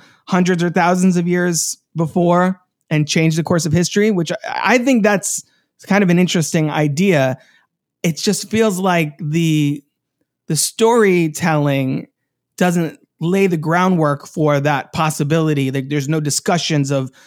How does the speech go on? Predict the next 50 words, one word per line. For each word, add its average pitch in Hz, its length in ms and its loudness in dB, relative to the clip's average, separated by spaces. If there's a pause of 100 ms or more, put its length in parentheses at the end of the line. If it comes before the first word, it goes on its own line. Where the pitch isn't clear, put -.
(280)
time 160 380 0
vortex 147 600 -2
or 131 80 -4
any, 220 280 2
like, 185 200 0
they 190 120 4
don't, 202 260 2
like, 180 200 -2
they, 190 260 0
or 170 140 -2
whatever 170 260 0
you 165 80 0
wanna 151 160 -2
call 147 240 0
it. 139 120 -2
The, 151 240 -6 (400)
there's 185 200 2
no 226 380 2 (280)
speculation 190 920 -2
from 151 200 -4
any 196 280 0
scientific 165 640 -2
character 160 380 -2
in 151 100 0
this 143 120 -4
movie 151 340 0
being 139 220 -2
like, 131 220 -4 (260)
"Oh 156 240 -2
man, 143 260 -2
it 120 100 -8
could 175 120 -4
be 156 100 -4
a 127 60 -2
wormhole 131 540 -2
where 127 80 -10
you 131 100 -8
do 139 160 -4
this. 151 320 -2
Oh, 180 240 -2
that's 175 220 -2
stupid. 143 340 -4
Nobody 151 240 -2
believes 127 320 -8
in 120 60 -8
that." 139 140 -8
Or 214 60 0
what, 226 220 0
like, 196 200 -2
the, 208 100 -6